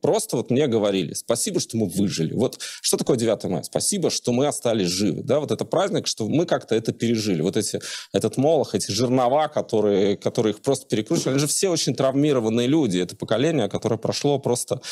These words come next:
ад. И поэтому, наверное, это было сдерживающим фактором. Потом появилось другое поколение, послевоенное, такие как Владимир Путин, которые стали,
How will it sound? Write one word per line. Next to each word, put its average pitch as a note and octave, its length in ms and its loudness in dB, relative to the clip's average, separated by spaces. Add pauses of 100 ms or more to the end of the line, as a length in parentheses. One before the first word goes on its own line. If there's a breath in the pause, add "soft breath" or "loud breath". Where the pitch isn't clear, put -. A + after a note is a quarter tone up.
(300 loud breath)
ад. B2+ 380 2
И A#2 80 0
поэтому, D#3 500 2
наверное, C#3 500 2
это D3+ 120 0
было C#3+ 240 2
сдерживающим A#2+ 680 0
фактором. - 460 -2
Потом F3+ 240 -2
появилось F3 540 2
другое D3 400 2
поколение, D3+ 600 0
послевоенное, B2 1200 2
такие A2 300 -2
как G#2 200 -4
Владимир A#2 320 0
Путин, - 260 -2
которые B2+ 320 0
стали, D3 460 2